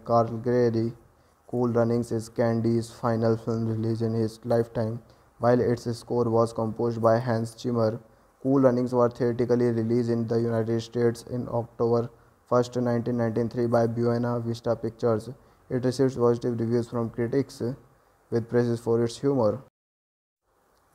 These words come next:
Hello guys, welcome back to my YouTube channel. So today in this video I am going to tell you about a movie. The movie name is Cool Runnings.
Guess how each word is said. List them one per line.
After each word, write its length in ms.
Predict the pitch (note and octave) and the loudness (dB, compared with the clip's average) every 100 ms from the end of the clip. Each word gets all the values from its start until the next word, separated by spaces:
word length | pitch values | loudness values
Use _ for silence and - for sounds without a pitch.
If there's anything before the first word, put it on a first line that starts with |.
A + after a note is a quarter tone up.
| - | -12
Hello 360 | - A#2 A#2+ A2 | -2 0 2 0
guys, 320 | A2 G#2 G#2 | 2 2 2
welcome 260 | G#2 G#2 G#2 | 0 -2 -2
back 260 | G#2 G#2 - | -4 -6 -6
to 60 | |
my 120 | G#2 | -6
YouTube 380 | G#2 G#2 G#2 G2 | -2 -2 -4 -8
channel. 240 | - G2+ G#2 | -6 -6 -4
So 100 | G#2 | -6
today 280 | G#2+ G#2+ | -4 -2
in 100 | G#2+ | -2
this 140 | G#2 G2+ | -2 -6
video 240 | F2+ G#2 | -4 -2
I 60 | G#2+ | 0
am 100 | G#2+ | -2
going 220 | G#2+ G#2 | -4 -4
to 100 | G#2+ | -6
tell 180 | A2 G#2 | -4 -2
you 120 | G#2+ | -2
about 360 | G#2 G#2+ G2+ G#2+ | -2 -4 -6 -4
a 60 | |
movie. 300 | G2+ G2+ G2+ | -4 -2 -2
The 100 | G2 | -4
movie 220 | G2+ G#2+ | -4 -4
name 160 | A2 G#2+ | -4 -4
is 100 | G#2 | -6
Cool 300 | - G#2+ G#2+ | -8 -6 -4
Runnings. 400 | G#2 G2+ G2 - | -4 -6 -8 -12